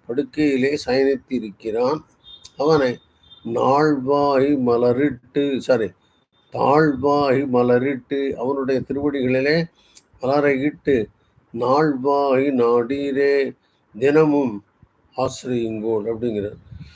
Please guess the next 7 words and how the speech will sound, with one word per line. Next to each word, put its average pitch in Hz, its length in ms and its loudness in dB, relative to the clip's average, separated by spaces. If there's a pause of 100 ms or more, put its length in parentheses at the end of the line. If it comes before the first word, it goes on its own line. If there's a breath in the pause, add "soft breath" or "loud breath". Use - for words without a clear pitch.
(140)
அதான் 143 300 0
வேற 117 160 0
ஒண்ணும் 110 260 -4
இல்ல. 165 280 0 (960)
திருப்பி 135 340 -4
ஒரு 123 180 0
தடவை 131 200 -2